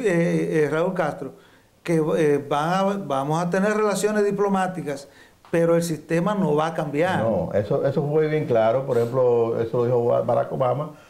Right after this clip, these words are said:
Speaker 2: Nosotros tenemos relaciones con China, y China es comunista.
Speaker 1: Exacto.
Speaker 2: Pero en China también hay millonarios y hay burgueses y hay de todo. O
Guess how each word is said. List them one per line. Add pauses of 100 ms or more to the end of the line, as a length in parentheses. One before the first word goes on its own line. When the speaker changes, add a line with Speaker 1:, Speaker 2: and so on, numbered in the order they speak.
(180)
Speaker 2:
Nosotros
tenemos
relaciones
con
China, (140)
y
China
es
comunista. (260)
Speaker 1:
Exacto.
Speaker 2:
Pero
en
China
también
hay
millonarios
y
hay
burgueses
y
hay
de
todo.
O